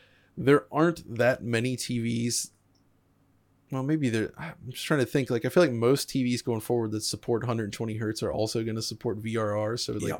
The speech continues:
Speaker 1: why even bother with this? But at the same
Speaker 2: Well
Speaker 1: time, I guess if you wanted to make it demanding enough,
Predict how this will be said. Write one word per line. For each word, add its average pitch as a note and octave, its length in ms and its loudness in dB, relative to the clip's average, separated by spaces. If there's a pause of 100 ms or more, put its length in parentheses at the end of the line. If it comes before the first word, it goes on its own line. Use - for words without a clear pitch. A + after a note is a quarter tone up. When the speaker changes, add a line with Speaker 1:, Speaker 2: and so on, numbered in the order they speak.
Speaker 1:
why G#2+ 220 -4
even G#2+ 240 -6
bother G#2+ 320 -4
with A2+ 160 -6
this? B2+ 320 -6 (840)
But A#2 120 0
at - 80 -4
the F#3+ 80 -4
same E3 220 2
Speaker 2:
Well D3 100 2
Speaker 1:
time, B2+ 300 4
I B2 80 2
guess D#3 340 6
if D#3 120 2
you D3+ 120 2
wanted C#3 200 2
to B2 160 -4 (220)
make C3+ 240 0
it A2+ 120 -4
demanding A#2+ 500 0
enough, B2+ 520 2